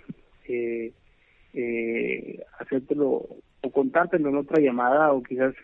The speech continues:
redactárselo un poquito mejor para, para no perder ningún, ningún detalle de, de las cosas que pasaban, porque sí,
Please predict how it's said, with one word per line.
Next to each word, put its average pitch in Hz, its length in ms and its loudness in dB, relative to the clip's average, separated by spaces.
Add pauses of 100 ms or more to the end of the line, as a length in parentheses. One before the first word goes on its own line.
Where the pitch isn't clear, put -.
(340)
redactárselo 131 580 0
un 139 100 0
poquito 139 340 -4
mejor 123 340 0
para, 120 320 -4 (500)
para 123 220 0
no 131 440 0
perder 127 320 0
ningún, 131 400 -4 (260)
ningún 127 260 -8
detalle 131 380 -2
de, 127 120 -2
de 120 240 -8
las 117 180 -10
cosas 131 300 -8
que 139 80 -6
pasaban, 127 400 -4
porque 123 300 -8
sí, 127 320 -6